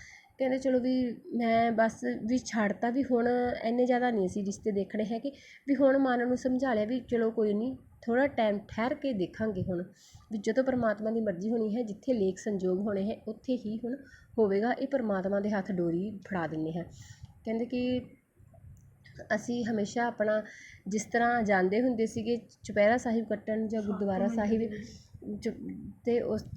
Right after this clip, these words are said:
ਉਸੇ ਤਰ੍ਹਾਂ ਕਹਿੰਦੇ ਅਸੀਂ ਰੋਜ਼ ਜਾਣਾ ਸ਼ੁਰੂ ਕਰਤਾ, ਹਮੇਸ਼ਾ ਹੀ ਜਾਂਦੇ, ਘਰ ਦੇ ਪਰਿਵਾਰ ਦੇ ਮੈਂਬਰ ਜਾਂਦੇ ਸੀ। ਤੇ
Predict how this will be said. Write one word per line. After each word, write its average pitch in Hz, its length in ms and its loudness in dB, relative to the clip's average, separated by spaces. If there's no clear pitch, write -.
ਉਸੇ 220 300 4
ਤਰ੍ਹਾਂ 240 220 0
ਕਹਿੰਦੇ 233 260 2
ਅਸੀਂ 254 220 2
ਰੋਜ਼ 240 260 4
ਜਾਣਾ 185 300 2
ਸ਼ੁਰੂ 196 240 -4
ਕਰਤਾ, 196 340 -4
ਹਮੇਸ਼ਾ 180 380 -2
ਹੀ 208 120 0
ਜਾਂਦੇ, 170 380 -4
ਘਰ 208 220 -2
ਦੇ 175 120 -4
ਪਰਿਵਾਰ 170 420 -2
ਦੇ 170 100 -6
ਮੈਂਬਰ 175 320 -2
ਜਾਂਦੇ 170 360 2
ਸੀ। - 180 -6
ਤੇ 233 240 -2